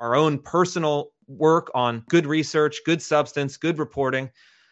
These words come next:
But I also want to be effective in the world. And I want to use whatever avenues are necessary. And when you have the chance to actually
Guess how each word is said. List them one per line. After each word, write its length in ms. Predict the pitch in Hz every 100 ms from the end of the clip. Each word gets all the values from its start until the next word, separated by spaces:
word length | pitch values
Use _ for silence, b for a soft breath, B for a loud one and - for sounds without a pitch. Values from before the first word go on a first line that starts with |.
| b -
But 100 | 202
I 60 |
also 260 | 226 233 240
want 140 | 214
to 40 | 214
be 80 | 190
effective 400 | - 214 208 156
in 120 | 123
the 60 |
world. 440 | 110 110 104 110 - -
And 260 | 127 135
I 60 | 139
want 300 | 156 170 175
to 360 | 170 165 160 -
use 600 | 143 185 180 175 143 -
whatever 380 | 135 160 175 180
avenues 420 | 147 151 156 139
are 80 | 127
necessary. 480 | 123 127 147 190 208
And 100 | 143
when 80 | 156
you 80 |
have 140 | 175 170
the 60 |
chance 360 | 139 151 151 147
to 80 | 131
actually 460 | 143 - 135 120